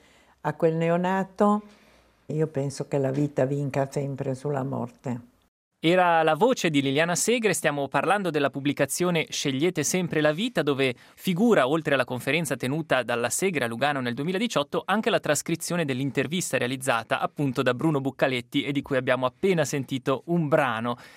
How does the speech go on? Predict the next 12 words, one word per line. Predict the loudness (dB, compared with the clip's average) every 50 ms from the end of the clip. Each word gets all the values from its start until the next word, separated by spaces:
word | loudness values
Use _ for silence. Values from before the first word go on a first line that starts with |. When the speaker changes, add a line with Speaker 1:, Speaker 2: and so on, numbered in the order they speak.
| -20 -20 -20 -20 -20 _ _ _ _ _ _ _
Speaker 2:
Bruno, | 0 2 4 4 6 4 2
prima | 0 0 -2 0 2 2 2 4 4 2 2 2
di | 0 -4
chiudere, | -6 -4 -4 -2 -2 -2 0 2 2 2 2 2 0 0 -2 -2
ho | -2 0 2 2
esordito | 2 2 2 0 0 0 0 2 2 0
dicendo | 0 0 0 0 0 2
che | 2 2
la | 0 2
Segre | 0 -2 0 0 0
non | 0 2 0
è | 0 -2